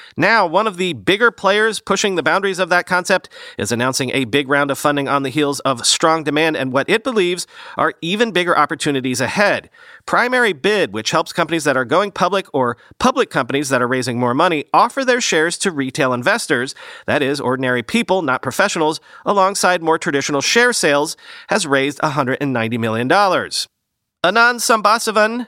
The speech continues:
the C E O and co-founder of Primary Bid, said the London-based startup plans to use the funding both to continue building out the products that it offers to companies, such as the ability to invest in spac-based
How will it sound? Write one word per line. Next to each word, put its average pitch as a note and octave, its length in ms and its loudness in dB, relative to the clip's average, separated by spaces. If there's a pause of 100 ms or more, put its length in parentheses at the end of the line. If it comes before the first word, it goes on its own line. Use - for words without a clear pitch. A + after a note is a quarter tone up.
(120)
the D3+ 300 0
C F#3 380 -2
E F#3 60 4
O F#3 240 2
and C#3 240 -2
co-founder E3 480 0
of D3+ 220 0
Primary D#3+ 320 0
Bid, D#3+ 280 0 (280)
said A#2 260 0
the A#2 80 -2
London-based B2+ 460 0
startup C3 280 0
plans C3+ 280 -2
to B2 100 -4
use C3 260 -2
the B2 380 -2
funding C#3 400 0
both D3+ 340 0
to D#3+ 160 -2
continue D#3+ 460 -2
building D#3 300 0
out D3 160 0
the B2+ 80 -6
products D3 380 -2
that C3+ 220 0
it C3 140 -2
offers D3 360 2
to B2+ 100 -6
companies, D3+ 400 -2
such D3 240 0
as C3+ 160 -2
the B2+ 100 0
ability C#3 360 -2
to C3+ 120 -2
invest B2+ 320 -2
in A#2+ 120 -2
spac-based E3+ 920 -2